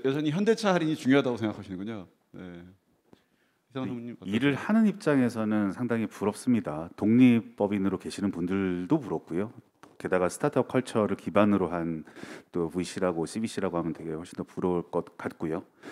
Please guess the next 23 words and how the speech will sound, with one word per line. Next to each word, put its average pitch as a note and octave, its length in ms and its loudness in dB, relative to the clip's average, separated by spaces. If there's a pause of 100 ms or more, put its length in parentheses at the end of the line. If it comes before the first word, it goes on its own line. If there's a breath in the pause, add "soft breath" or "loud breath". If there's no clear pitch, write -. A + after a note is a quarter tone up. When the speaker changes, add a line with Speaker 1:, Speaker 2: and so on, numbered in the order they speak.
(480 loud breath)
Speaker 2:
일을 F#2+ 180 0
하는 F3+ 200 2
입장에선 C3 360 2
그런데 F2 600 -2
사실상 - 420 0
근데 A2+ 180 4 (680 loud breath)
미션으로 F#3 680 6
다시 - 180 -4
돌아와야 A#2 320 4
될 A#2 140 -2
것 F2 180 -2
같아요. G2 280 -8
저의 A#2+ 260 6
미션은 F#2+ 720 2 (240)
이게 F#2 260 -2
씨비씨 F3+ 440 -4
비즈니스를 B2 420 0
잘하는 E2+ 380 -2
게 G#2+ 80 -6
아니라 F2 500 -2 (480 loud breath)
지에스 A#2+ 300 0
리테일이라는 A2+ 480 4
모회사가 F#2+ 1040 2